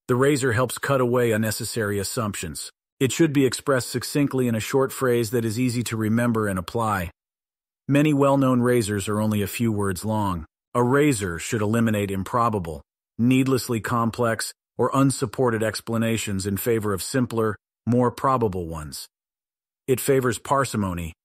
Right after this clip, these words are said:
and Occam's razor itself. The principle should have some basis in reason,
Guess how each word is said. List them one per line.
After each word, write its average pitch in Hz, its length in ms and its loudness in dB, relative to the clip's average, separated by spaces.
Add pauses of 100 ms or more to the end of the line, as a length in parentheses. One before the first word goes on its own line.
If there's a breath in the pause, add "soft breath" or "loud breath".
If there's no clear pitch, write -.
(280)
and 117 180 0
Occam's 120 460 0
razor 104 380 0
itself. - 580 -6 (320)
The 131 80 2
principle 127 520 0
should 120 160 -2
have 117 200 0
some 127 240 2
basis 127 480 0
in 110 140 -2
reason, 143 500 0